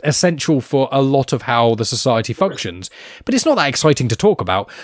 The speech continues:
but it is still necessary. But it's not human. And that's what I love. Uh, the core of this book is, it's about the Force, yeah, it's about Star Wars, but it's a human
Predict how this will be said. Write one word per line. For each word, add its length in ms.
but 100
it 80
is 180
still 200
necessary. 760
But 100
it's 200
not 340
human. 560
And 140
that's 160
what 140
I 40
love. 480
Uh, 120
the 100
core 440
of 160
this 180
book 480
is, 440
it's 200
about 220
the 60
Force, 380
yeah, 240
it's 140
about 200
Star 300
Wars, 200
but 220
it's 200
a 20
human 800